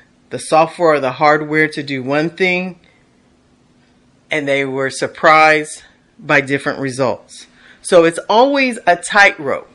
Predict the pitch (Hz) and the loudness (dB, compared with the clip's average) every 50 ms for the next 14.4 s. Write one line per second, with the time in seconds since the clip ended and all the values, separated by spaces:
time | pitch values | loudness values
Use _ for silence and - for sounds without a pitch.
0 | _ _ _ _ - 175 185 190 196 254 294 311 - - 370 311 269 269 247 240 | _ _ _ _ 0 2 4 6 6 6 4 4 4 2 2 2 2 2 0 0
1 | 233 190 190 175 160 156 - - 196 175 180 190 190 196 196 196 196 190 - - | 4 4 4 4 4 2 0 2 4 4 4 4 2 0 -2 -2 -2 -4 -6 -12
2 | - - - - 147 160 156 147 139 139 139 139 - - 226 226 208 214 190 185 | -20 -14 -6 -4 -2 0 2 2 0 0 -2 0 2 4 6 6 6 4 2 0
3 | - 202 165 147 143 143 - - - _ _ _ - 147 151 139 131 131 147 143 | 2 4 4 6 4 4 2 -2 -10 _ _ _ -4 -4 -4 -4 0 4 6 6
4 | 156 170 170 - - - 131 123 117 - - - 120 113 107 104 113 - _ - | 6 6 4 2 0 0 0 0 -2 -4 -8 -10 -8 -8 -8 -10 -12 -14 _ -20
5 | - - - _ - - 147 143 139 139 139 147 139 - - 151 139 135 135 - | -20 -20 -20 _ -2 2 4 4 4 2 0 -4 -4 -2 -2 -2 -2 -2 -4 -2
6 | - 185 175 160 135 120 131 139 139 - _ - - - 135 135 135 131 139 139 | -2 0 0 2 0 0 -2 -4 -10 -18 _ -14 -6 -2 0 0 0 0 -2 -4
7 | - 160 139 135 139 143 151 151 147 127 123 123 120 - - 151 151 160 165 165 | -2 0 0 2 4 4 4 4 2 2 -2 -6 -6 -6 -4 0 2 4 4 2
8 | 165 160 147 - - 175 165 160 156 151 - 170 170 175 170 156 139 127 117 117 | 2 0 -4 0 2 2 2 2 0 -4 -4 0 2 2 2 2 0 -2 0 -2
9 | 113 117 117 - _ _ - - _ _ _ _ _ _ _ _ _ _ - 165 | -2 -2 -4 -10 _ _ -20 -20 _ _ _ _ _ _ _ _ _ _ 4 4
10 | 170 170 165 160 160 160 - - 170 156 - 165 151 143 - - 151 143 139 143 | 6 6 6 4 2 0 -2 -4 -4 -4 -4 -6 -8 -6 -6 -4 -2 0 0 0
11 | 143 139 135 - - _ _ _ _ _ _ _ _ _ _ _ _ - - 156 | 0 -2 -6 -12 -20 _ _ _ _ _ _ _ _ _ _ _ _ -4 -2 -2
12 | 147 147 156 160 165 170 175 160 147 143 151 147 143 143 147 147 143 - - - | 2 4 4 4 4 4 4 4 4 4 4 2 0 -2 -4 -6 -6 -8 -12 -10
13 | - 147 147 143 135 131 139 131 - 139 131 135 147 151 151 151 - 165 147 143 | -6 -2 -2 -2 0 -2 -2 -4 -4 -4 -2 0 0 2 0 0 -2 -2 0 2
14 | 139 135 135 - - - - | 2 0 -2 -4 -10 -20 -20